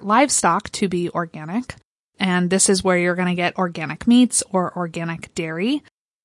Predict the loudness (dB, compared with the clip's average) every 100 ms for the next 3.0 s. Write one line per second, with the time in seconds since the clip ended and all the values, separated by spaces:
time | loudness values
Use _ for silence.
0 | _ _ _ 2 4 2 4 2 2 2
1 | 4 4 2 2 2 2 2 2 0 0
2 | 0 -4 -6 -8 -2 2 6 6 6